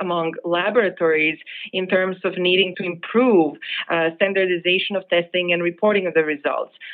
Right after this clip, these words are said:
I'll give you one example. So as a pharmacist, we oftentimes think about, like, these sip enzymes. They're, you know,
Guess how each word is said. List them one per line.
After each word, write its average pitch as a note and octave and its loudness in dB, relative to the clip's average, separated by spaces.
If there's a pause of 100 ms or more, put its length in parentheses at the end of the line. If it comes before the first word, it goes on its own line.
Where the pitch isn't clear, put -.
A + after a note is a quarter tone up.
(140)
I'll B3 2
give D#4+ 0
you E4 4
one C4+ 4
example. D#3+ 0 (240)
So F#3+ 8 (180)
as G#3 -2
a A3 0
pharmacist, C#4 -2
we A3 -2
oftentimes G#3+ 0
think G3+ 0
about, F3+ 2
like, E3+ 0
these F3 0 (100)
sip E4 0
enzymes. A#2+ -2
They're, D#3+ 2
you F3+ 0
know, B2+ -2